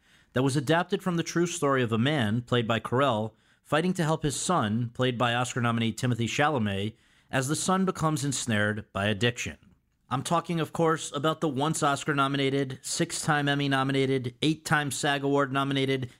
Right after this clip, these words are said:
and nine-time Golden Globe-nominated, and one-time Golden Globe-winning Steve Carell.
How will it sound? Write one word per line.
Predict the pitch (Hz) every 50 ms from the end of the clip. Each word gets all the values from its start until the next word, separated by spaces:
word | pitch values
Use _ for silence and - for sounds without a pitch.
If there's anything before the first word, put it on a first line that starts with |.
| _ -
and | 131 139 139 131 123
nine-time | 127 131 143 156 165 156 - 160 151 151 143
Golden | 120 131 143 143 139 139 117
Globe-nominated, | 113 131 143 151 147 135 139 139 143 143 143 143 139 139 147 147 147 143 - _ _ _ _ -
and | 95 95 98 107
one-time | 113 117 117 - 123 120 113 110
Golden | 117 113 107 110 104
Globe-winning | 104 107 107 104 101 104 151 196 196 135 104 101 107 120 120 - _ _ _ _ -
Steve | - - - - 110 104 95 -
Carell. | - 135 123 110 - -